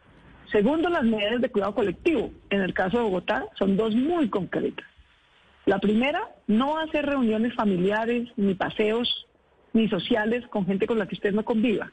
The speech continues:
Si usted vive en Bogotá con sus cuatro miembros de la familia y quiere pasar unos días,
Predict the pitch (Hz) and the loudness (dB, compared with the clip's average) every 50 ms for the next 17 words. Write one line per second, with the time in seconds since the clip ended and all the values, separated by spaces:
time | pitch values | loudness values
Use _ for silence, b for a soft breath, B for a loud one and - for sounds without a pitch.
0 | _ _ _ _ B B B B - - 269 233 302 302 277 277 320 330 339 320 | _ _ _ _ B B B B -4 -2 0 2 2 2 2 2 2 2 2 0
1 | 277 233 202 202 190 - 247 262 294 294 - - 226 214 190 - - 190 - - | 0 0 0 0 -2 -2 -2 -2 -2 -4 -2 0 0 0 0 -2 -4 -6 -4 0
2 | - 240 233 - 269 262 262 262 254 247 262 247 233 196 180 156 170 175 208 247 | 0 0 0 0 0 2 2 2 2 2 2 0 0 0 -2 -2 0 0 2 2
3 | 240 226 202 - - B B B B B B - 226 196 - 247 262 302 302 254 | 2 2 0 -2 -4 B B B B B B -2 0 2 2 2 2 2 0 0
4 | 226 214 208 208 240 247 240 208 233 254 240 240 247 247 | 0 2 2 2 2 2 0 0 2 2 2 2 0 -2